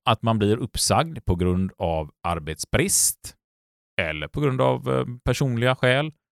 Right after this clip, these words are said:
så är det som så att under den uppsägningstiden man har,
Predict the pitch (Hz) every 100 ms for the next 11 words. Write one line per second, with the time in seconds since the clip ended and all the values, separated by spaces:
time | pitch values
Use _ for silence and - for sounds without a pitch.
0 | _ _ _ _ - 175 139 127 123 -
1 | 170 156 147 139 127 - 90 87 87 -
2 | 95 98 95 90 113 151